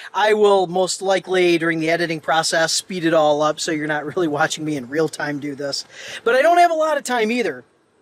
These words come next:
because I am heading out of town tomorrow for, I think I'm gone for two weeks. Uh,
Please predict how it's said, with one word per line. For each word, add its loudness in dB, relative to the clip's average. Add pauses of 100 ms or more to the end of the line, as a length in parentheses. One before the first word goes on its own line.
(300)
because 2
I -2
am 0
heading 0
out 2
of -4
town -4
tomorrow -2
for, -4 (320)
I 0
think 0
I'm 0
gone 2
for -14
two -8
weeks. 0
Uh, 0